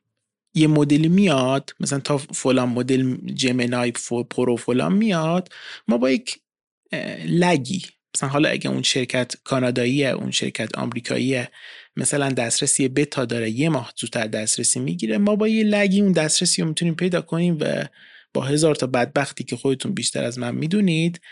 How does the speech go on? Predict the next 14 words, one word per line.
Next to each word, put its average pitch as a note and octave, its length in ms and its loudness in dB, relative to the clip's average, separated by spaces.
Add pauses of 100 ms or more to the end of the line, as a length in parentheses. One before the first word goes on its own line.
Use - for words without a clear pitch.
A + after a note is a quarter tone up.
(220)
بالاخره A3 380 2
دسترسی F3+ 500 0
رو D#3+ 60 2
بگیریم. - 420 -8 (760)
و E3+ 60 -2
خوشبختانه G3 1000 0
حالا F3 320 0 (460)
اینجا F3 160 2
خیلی E3+ 180 2
عقب D3+ 420 -2
نیفتادیم - 580 -4
تکنولوژیکالی. C3 1120 0 (760)
زیرساختی E3+ 640 2
گفتم، - 440 -2